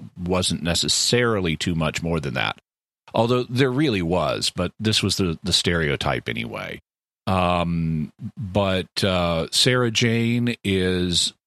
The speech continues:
more perky. She has a little more pepper in her personality than, say, Jo Grant did, uh, or Carolyn did.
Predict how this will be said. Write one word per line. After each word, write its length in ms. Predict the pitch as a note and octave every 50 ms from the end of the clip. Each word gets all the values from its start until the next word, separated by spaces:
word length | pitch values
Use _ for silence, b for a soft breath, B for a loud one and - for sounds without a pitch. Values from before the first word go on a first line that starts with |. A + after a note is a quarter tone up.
| _
more 480 | - G2 G2+ G2 G#2 G#2 G2+ G2 F#2+ F#2 - _ _ _
perky. 480 | - - A2 G2+ - - C3+ C3+ C#3 D3+
She 240 | C3 - A2+ G2+
has 200 | F#2+ G2+ F#2+ F#2+
a 40 | G2+
little 240 | F#2+ G2+ G2 G2 F#2
more 220 | F#2 F#2 E2+ E2+
pepper 560 | - - - G2+ G2 - A#2 A#2+ C3+ D3+ E3 - - _ _
in 140 | F#2+ G2 F#2
her 140 | F2 F#2+ G2
personality 920 | F#2 - G2+ G2+ F#2+ - - F#2 F2+ F2+ F#2 F#2 G2 G2+ G#2+ G#2 G2+ G2+
than, 240 | G2 F2 E2+ D#2+ D#2+
say, 280 | D#2 - - F2+ F2 E2+
Jo 260 | D#2 - F#2+ F2+ F2
Grant 400 | E2 - D#2+ E2 F2 F#2 F2 C#2+
did, 380 | C2 G2+ A2 A#2+ C3+ C#3 E3 - - _ _ _ _ _ _ _ _ _ _ _ _ _ _ -
uh, 400 | F#2 F#2 F2+ F2 F2 F2 F2 F2 -
or 180 | F#2 E2+ F2
Carolyn 500 | - - - G2+ F#2+ G2 G2 G#2+ A2 G#2+
did. 340 | G#2+ A2+ A2+ B2 B2 B2+ C#3+